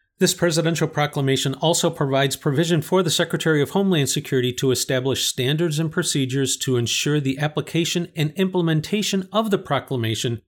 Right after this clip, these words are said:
at United States land and seaports. You can find much more on this broad subject, including links to the declarations and proclamations,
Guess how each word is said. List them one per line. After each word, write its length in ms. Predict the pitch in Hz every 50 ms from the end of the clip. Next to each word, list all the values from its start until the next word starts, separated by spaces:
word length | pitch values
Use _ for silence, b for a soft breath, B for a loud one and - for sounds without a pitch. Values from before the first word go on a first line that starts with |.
| _ _ _ -
at 180 | 160 170 -
United 400 | 151 131 127 131 127 123 135 135
States 380 | - - - 135 127 - - -
land 440 | 131 123 131 143 156 160 160 156 - -
and 160 | 156 147 147
seaports. 800 | - - - 175 160 156 - 131 117 98 101 - - - - - _ _ _ _ _ _
You 80 | 170 175
can 160 | - 180 151
find 360 | - - 160 147 127 110 113
much 320 | 120 131 143 156 156 - -
more 180 | 135 117 104
on 100 | 104 104
this 100 | 107 -
broad 380 | - 139 117 120 120 120 117 -
subject, 480 | - - 131 120 113 131 123 - - -
including 440 | - 156 151 - 190 185 156 151 139
links 260 | 135 151 180 185 180 -
to 100 | - 170
the 80 | 156
declarations 720 | 135 156 160 160 - 175 156 151 156 160 - - 170 147
and 140 | 151 135 -
proclamations, 800 | - 143 139 - - 139 127 127 143 139 - 156 143 135 - -